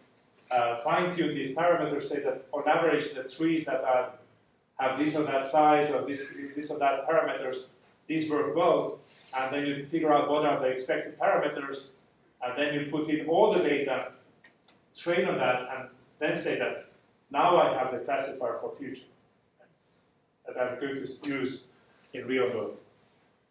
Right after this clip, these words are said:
So we can do cross-validation with a k-fold cross-validation, or with more computation power, we can do,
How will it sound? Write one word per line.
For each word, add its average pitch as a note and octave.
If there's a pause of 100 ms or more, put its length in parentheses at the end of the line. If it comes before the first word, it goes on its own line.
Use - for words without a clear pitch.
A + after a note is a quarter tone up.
(1080)
So D3
we E3
can F3+
do F3+
cross-validation D#3
with C#3
a B2+
k-fold F#3 (300)
cross-validation, D3 (840)
or C#3+ (680)
with C#3
more E3+
computation F3
power, D3+
we C#3
can C#3+
do, C#3+